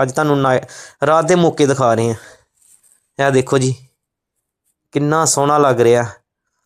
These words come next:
ਹਾਲੇ ਕਿ ਇਹ ਇੱਕਦਮ ਕੋਈ ਫੰਕਸ਼ਨ ਨਹੀਂ ਹੈ, ਜਦੋਂ ਫੰਕਸ਼ਨ ਹੁੰਦਾ ਤੇ ਇਹ ਹੋਰ ਵੀ ਜਗਮ-,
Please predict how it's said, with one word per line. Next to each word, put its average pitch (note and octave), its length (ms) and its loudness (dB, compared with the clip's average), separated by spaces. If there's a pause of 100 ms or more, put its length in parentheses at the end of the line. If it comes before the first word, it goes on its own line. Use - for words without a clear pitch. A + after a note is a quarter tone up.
(480)
ਹਾਲੇ E3 300 2
ਕਿ E3+ 140 -2
ਇਹ F#3+ 180 4
ਇੱਕਦਮ F3 440 0 (560)
ਕੋਈ E3 140 2
ਫੰਕਸ਼ਨ D3 420 -2
ਨਹੀਂ C3 220 2
ਹੈ, C3 80 0 (1500)
ਜਦੋਂ D3+ 280 0
ਫੰਕਸ਼ਨ F3 400 0
ਹੁੰਦਾ E3+ 200 2
ਤੇ F3+ 80 2
ਇਹ G3+ 80 2
ਹੋਰ F3 300 2
ਵੀ F#3+ 140 4
ਜਗਮ-, D#3+ 500 0